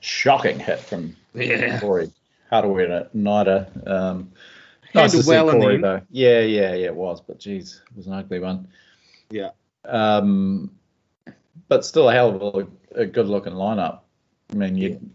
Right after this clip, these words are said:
Speaker 1: you know, if you don't know that all those guys are out, you, you kind of forget. Like, I mean, Nico Hines moves to halfback, Harry Grant at hooker.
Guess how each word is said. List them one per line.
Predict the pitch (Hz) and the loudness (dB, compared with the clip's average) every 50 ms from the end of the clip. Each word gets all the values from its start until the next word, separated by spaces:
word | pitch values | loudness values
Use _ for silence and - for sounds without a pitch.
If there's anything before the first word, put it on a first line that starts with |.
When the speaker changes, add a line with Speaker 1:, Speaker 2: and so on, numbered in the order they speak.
| _ _ _ _ | _ _ _ _
Speaker 1:
you | - 117 113 | -4 -2 0
know, | 98 92 | 0 0
if | 90 95 92 - - | 0 -2 -6 -6 -6
you | 101 101 | -8 -4
don't | 90 95 104 95 90 87 - - - | -2 0 0 0 0 -4 -8 -8 -4
know | 101 101 104 101 101 101 | -2 0 2 2 2 0
that | 90 92 90 92 - - | 0 0 -2 -4 -6 -6
all | 104 104 98 | -4 -4 -2
those | 95 90 87 - | -2 -2 -4 -2
guys | - 104 95 92 90 92 | 0 2 2 2 2 2
are | 87 95 | 2 4
out, | 104 101 80 - - - _ - | 4 4 2 0 -2 -8 _ -8
you, | 95 87 85 85 85 82 - - _ _ _ _ - - _ - - - _ _ _ _ _ | -6 -4 -4 -4 -4 -6 -10 -14 _ _ _ _ -20 -20 _ -20 -20 -20 _ _ _ _ _
you | - 92 98 98 92 | -12 -10 -8 -8 -6
kind | - - 104 90 85 | -2 -2 -2 -2 -2
of | - - | -4 -6
forget. | 95 85 98 107 107 - - - - - - | -4 -2 0 0 0 -2 -4 -12 -20 -14 -10
Like, | 98 90 - | -10 -8 -6
I | 92 | -4
mean, | 92 87 87 87 | -4 -4 -2 -2
Nico | 92 95 92 92 95 85 | -2 -2 -2 0 0 0
Hines | 85 87 95 95 95 92 92 | 0 0 0 0 0 0 0
moves | 92 107 - - - - | 0 0 0 -2 -4 -8
to | - 90 78 - | -10 -10 -10 -4
halfback, | - - 110 104 101 - - 110 101 92 - - - _ - - | -2 0 2 2 0 2 2 4 4 4 2 -2 -8 _ -12 -4
Harry | - 101 92 85 | -2 0 0 0
Grant | - - - 95 98 98 92 85 | 0 -2 -2 0 0 0 0 -2
at | - - | -2 0
hooker. | - 127 123 - 120 107 101 - | 0 0 2 2 0 0 0 -2